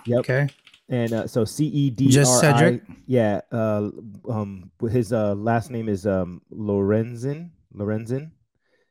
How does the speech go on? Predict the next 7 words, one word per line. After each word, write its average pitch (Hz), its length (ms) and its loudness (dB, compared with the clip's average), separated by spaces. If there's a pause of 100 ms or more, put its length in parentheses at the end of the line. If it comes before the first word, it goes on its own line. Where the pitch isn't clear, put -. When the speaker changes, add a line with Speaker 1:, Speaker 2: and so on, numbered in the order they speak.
(1500)
Speaker 2:
Okay. 117 220 -4 (300)
Cedric 131 360 -10
Lorenzen. 135 460 -2 (240)
Speaker 1:
Yeah. 104 460 -2 (680)
Speaker 2:
Got 120 220 4
Speaker 1:
And, - 80 -4
Speaker 2:
it. - 60 -20